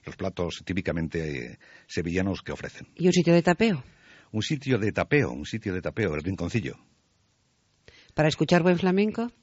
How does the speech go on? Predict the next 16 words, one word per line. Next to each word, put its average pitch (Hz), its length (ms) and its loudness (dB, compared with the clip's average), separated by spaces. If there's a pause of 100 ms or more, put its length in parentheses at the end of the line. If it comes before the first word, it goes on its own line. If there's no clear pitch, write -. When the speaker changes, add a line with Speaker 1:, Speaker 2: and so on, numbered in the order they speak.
(100)
Speaker 1:
Flamenco, 92 540 -2
pues, 69 340 -10
irse 107 220 -2
a 95 40 2
Triana, 82 280 -4
cualquiera 82 300 -4
de 85 60 -4
los 73 80 -4
lugares 71 460 -8
de, 65 340 -14
de, 65 120 -14
de 67 120 -12
Triana, 64 340 -12
hay 80 60 -12
muchos 71 240 -10
sitios. - 380 -20